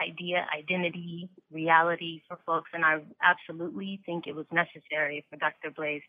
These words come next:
piece to be part of the conversation. It was incredibly important for me, um, in helping to just kind of contextualize and unpack how colorism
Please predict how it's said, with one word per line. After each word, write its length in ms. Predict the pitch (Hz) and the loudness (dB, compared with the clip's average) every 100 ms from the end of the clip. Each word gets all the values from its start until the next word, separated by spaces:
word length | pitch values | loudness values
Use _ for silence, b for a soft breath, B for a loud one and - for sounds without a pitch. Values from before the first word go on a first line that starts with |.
| - | -12
piece 220 | 180 175 - | -12 -12 -14
to 60 | - | -12
be 340 | 170 156 151 b b b - | -8 -6 -8 b b b 4
part 140 | 170 170 | 6 6
of 100 | - | 2
the 60 | |
conversation. 760 | - 151 147 - 233 226 220 202 | -2 -2 -2 4 4 6 4 2
It 80 | 180 | 2
was 120 | 170 | 0
incredibly 440 | 165 170 156 151 | 0 2 2 0
important 380 | 156 - - 156 | -2 -2 -2 0
for 120 | 165 | 2
me, 400 | 160 220 214 180 b b b b 165 | 4 4 2 0 b b b b 2
um, 180 | 165 165 | 4 2
in 40 | |
helping 280 | 175 196 190 | 0 0 -2
to 100 | 180 | -2
just 200 | 180 175 | -2 0
kind 180 | 165 156 | 0 0
of 60 | - | -2
contextualize 920 | 165 208 196 - 180 175 165 165 156 | 0 4 4 2 4 6 6 0 -4
and 140 | 151 - | -6 -4
unpack 500 | 180 170 - 160 156 - | -4 -4 0 4 4 2
how 200 | 143 151 - | -2 -2 0
colorism 480 | 165 160 165 156 | 2 2 -2 -6